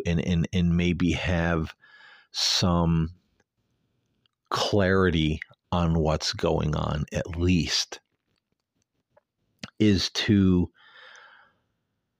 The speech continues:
look at this phenomenon from more of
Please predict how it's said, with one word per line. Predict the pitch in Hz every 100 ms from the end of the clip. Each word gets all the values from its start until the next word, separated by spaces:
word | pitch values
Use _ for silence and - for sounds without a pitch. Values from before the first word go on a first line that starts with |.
| _ _ -
look | 107 123 147 -
at | 143 -
this | 117 -
phenomenon | - - 92 85 82 82 80 78 78 78 - _ _ _ _ _ _ _ _ -
from | - - 98 90
more | 87 85 80 80 -
of | 87 80